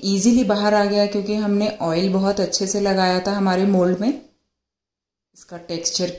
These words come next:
कितना अच्छा है, बिल्कुल market जैसा है, in fact I will say market से better है। तो अब हम इसके slices cut कर लेंगे। तो आप किसी serrated knife से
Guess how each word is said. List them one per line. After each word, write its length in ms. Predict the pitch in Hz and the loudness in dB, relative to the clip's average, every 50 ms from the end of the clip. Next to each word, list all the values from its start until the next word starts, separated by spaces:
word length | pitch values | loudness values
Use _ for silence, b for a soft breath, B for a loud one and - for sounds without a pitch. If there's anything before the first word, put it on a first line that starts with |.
| - - | -14 -16
कितना 380 | 185 185 - _ - 190 202 196 - - _ - | -18 -18 -18 _ -14 -12 -12 -12 -12 -16 _ -20
अच्छा 380 | 180 - - - - 202 185 185 | -20 -14 -12 -10 -8 -6 -4 -4
है, 320 | 185 185 180 160 160 160 160 - _ _ _ _ _ _ _ _ _ _ _ _ _ _ _ _ _ _ _ _ _ _ _ _ _ _ 175 | -2 -2 -4 -4 -6 -6 -10 -14 _ _ _ _ _ _ _ _ _ _ _ _ _ _ _ _ _ _ _ _ _ _ _ _ _ _ _
बिल्कुल 480 | 165 170 170 _ _ _ - 254 247 226 | -20 -20 -20 _ _ _ -8 -4 -2 0
market 480 | 220 185 175 175 175 - 180 170 - - | 0 0 0 -2 -2 -4 -6 -6 -4 -2
जैसा 280 | 170 165 165 - 165 | -2 -2 -2 -4 -6
है, 240 | 160 160 160 160 160 175 | -8 -10 -10 -12 -8 -4
in 120 | 180 185 180 | -2 -2 -2
fact 280 | - 196 196 190 - 190 | 0 -2 -2 -2 0 0
I 100 | 180 180 | 0 2
will 200 | 180 196 190 190 | 2 2 2 2
say 140 | - 208 196 | 2 2 2
market 460 | 196 170 165 165 - - 185 185 - | 2 2 0 0 -2 -4 -6 -6 -4
से 100 | - 220 185 165 | -4 -4 -2 -2
better 380 | - 170 160 - - 170 175 175 | -2 -2 -2 -2 -2 -2 -2 -2
है। 180 | 170 151 143 143 - - _ _ _ _ _ _ _ _ _ _ _ _ _ _ _ _ _ _ _ _ _ _ _ _ _ _ _ _ _ _ _ _ _ _ _ _ _ | -2 -4 -4 -6 -10 -16 _ _ _ _ _ _ _ _ _ _ _ _ _ _ _ _ _ _ _ _ _ _ _ _ _ _ _ _ _ _ _ _ _ _ _ _ _
तो 320 | 165 160 160 156 151 - - | -20 -20 -20 -20 -20 -20 -20
अब 180 | 160 170 151 | -20 -16 -12
हम 160 | 185 170 165 | -8 -6 -4
इसके 260 | 165 165 - - 202 196 | -4 -6 -6 -6 -4 -4
slices 600 | 190 - - 170 156 156 156 - 190 196 190 - | -4 -2 -2 -2 -2 -2 -2 0 0 0 -2 -2
cut 220 | - - 180 180 - | -4 -6 -6 -6 -6
कर 200 | - 190 180 180 | -8 -6 -4 -2
लेंगे। 360 | 185 180 165 170 165 185 240 | -2 0 0 0 0 0 -2
तो 1400 | 277 - - _ _ _ _ _ _ _ _ _ _ _ _ _ _ _ _ _ _ _ _ _ _ - 180 180 | -2 -4 -8 _ _ _ _ _ _ _ _ _ _ _ _ _ _ _ _ _ _ _ _ _ _ -14 -8 -6
आप 200 | 180 180 180 - | -6 -6 -6 -8
किसी 280 | - 208 196 208 233 226 | -8 -6 -4 -2 -2 0
serrated 600 | - - 214 170 175 175 170 170 226 240 220 202 | 0 2 2 4 2 2 0 0 -2 -2 0 0
knife 300 | 202 196 185 180 180 180 - | 0 2 2 2 2 0 0
से 280 | - - 185 170 175 | -2 -2 0 0 0